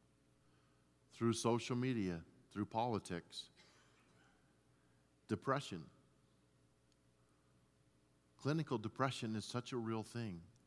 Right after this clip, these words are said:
If you have fallen into that, I just want you to know, I want you to lean hard on God today, and we want to pray for you at the end of this service.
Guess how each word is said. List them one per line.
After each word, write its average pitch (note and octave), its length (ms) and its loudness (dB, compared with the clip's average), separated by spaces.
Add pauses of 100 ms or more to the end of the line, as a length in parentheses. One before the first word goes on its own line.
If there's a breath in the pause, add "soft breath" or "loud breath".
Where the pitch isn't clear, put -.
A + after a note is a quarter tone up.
(640 soft breath)
If G#2+ 200 2
you C3 140 6
have C3 120 4
fallen C3 380 2
into B2 240 0
that, G#2+ 140 6
I A2 60 4
just A#2+ 240 -6
want B2 140 -4
you A2+ 100 -4
to A2 80 -4
know, A2 360 0
I A#2 80 2
want A2+ 220 0
you B2 80 0
to A2 80 0
lean A#2 280 0
hard A2+ 260 0
on G#2 120 0
God G2+ 300 0
today, F#2 180 -2
and F#2 100 -2
we G2+ 60 -2
want A#2 160 -2
to A#2+ 60 -2
pray A2 240 -4
for A2+ 160 -8
you E2 200 -6 (560 soft breath)
at - 120 -2
the G#2+ 120 2
end A2 160 2
of F#2+ 80 -6
this G2+ 120 -2
service. F#2+ 480 -6